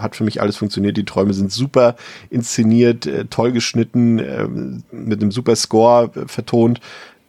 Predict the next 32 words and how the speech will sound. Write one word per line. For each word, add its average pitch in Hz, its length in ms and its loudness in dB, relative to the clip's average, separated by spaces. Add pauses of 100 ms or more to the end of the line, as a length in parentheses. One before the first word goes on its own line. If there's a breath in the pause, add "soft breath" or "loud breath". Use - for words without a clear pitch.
(240)
Richtig 139 280 0
gut, 151 380 -2 (140)
mochte 107 320 0
auch 107 220 4
diesen 104 260 0
Cringe-Faktor 117 720 0
durch 107 120 -4
die - 120 -2
Rockband 104 440 2
und 104 120 0
so 98 140 -4
weiter. 104 240 2
Das 110 120 -4
hat - 120 -2
irgendwie 110 260 2
alles 226 360 0 (400 loud breath)
super 127 280 0
viel 120 160 0
Spaß 98 400 -2
gemacht 120 260 0
und 117 80 0
ich 110 100 -2
muss 117 280 0
ehrlich 127 260 -6
sagen, 135 460 2 (600 loud breath)
ähm, 120 540 4 (1300)
das 113 120 2
ist - 80 -12
für 117 80 2
mich - 220 2
eines 135 240 -2
der 139 340 2